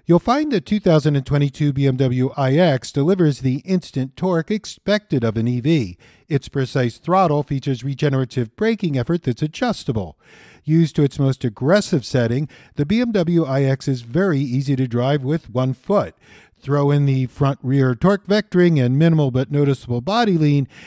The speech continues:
and you'll find this to be a fun way to waste some wattage. That said, you'll find that B M W provides enough suppleness for off-road ventures and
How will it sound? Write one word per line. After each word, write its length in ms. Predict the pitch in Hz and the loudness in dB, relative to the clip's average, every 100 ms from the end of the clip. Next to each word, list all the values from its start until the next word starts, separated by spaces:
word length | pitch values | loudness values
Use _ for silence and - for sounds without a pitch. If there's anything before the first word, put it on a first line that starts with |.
| - | -8
and 120 | - | 0
you'll 80 | 220 | 2
find 320 | 233 262 269 | 2 0 2
this 120 | 262 - | 0 0
to 120 | 196 | 0
be 140 | 175 | 2
a 100 | 160 | 2
fun 320 | 123 - 185 160 | 2 2 2 4
way 200 | 151 156 | 4 2
to 80 | |
waste 300 | 123 131 151 | 2 0 -2
some 160 | - 139 | 0 0
wattage. 540 | 123 131 113 92 - - _ - _ | 2 0 0 -6 -16 -20 _ -20 _
That 240 | - 127 - | 0 0 0
said, 380 | - 190 208 160 | 2 4 4 4
you'll 120 | 147 | 0
find 360 | - 190 202 | 0 -2 0
that 160 | 170 151 | -2 -2
B 140 | 208 | 0
M 100 | 196 | 0
W 340 | 180 185 175 160 | 0 -2 0 -4
provides 480 | 147 131 143 139 127 | -4 -4 0 0 0
enough 300 | 123 120 - | -2 -4 -6
suppleness 720 | - 220 233 147 123 123 - | -6 -4 -2 -4 -2 -2 -4
for 180 | - 131 | -10 -10
off-road 540 | 143 123 - 127 120 113 | -6 -6 -4 -6 -6 -4
ventures 560 | 185 185 - 139 131 | -2 -2 -2 -4 -2
and 260 | 131 117 110 | -2 -2 -4